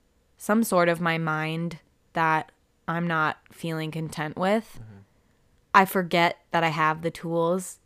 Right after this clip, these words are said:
Speaker 1: to be able to combat that
Speaker 2: Mm-hmm.
Speaker 1: or diffuse it. And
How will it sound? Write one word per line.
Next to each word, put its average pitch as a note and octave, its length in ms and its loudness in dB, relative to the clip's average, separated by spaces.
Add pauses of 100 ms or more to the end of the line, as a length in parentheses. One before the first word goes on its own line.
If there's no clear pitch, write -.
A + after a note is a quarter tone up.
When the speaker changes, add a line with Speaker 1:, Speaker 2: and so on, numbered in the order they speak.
(100)
Speaker 1:
to - 160 -8
be D#3+ 240 0
able D#3+ 240 0
to F3+ 140 -8
combat D#3 640 -2
that G3 380 4
Speaker 2:
Mm-hmm. - 80 -8
Speaker 1:
or E3 140 -2
diffuse D#3+ 500 -6
it. G3+ 320 2 (420)
And E3+ 560 0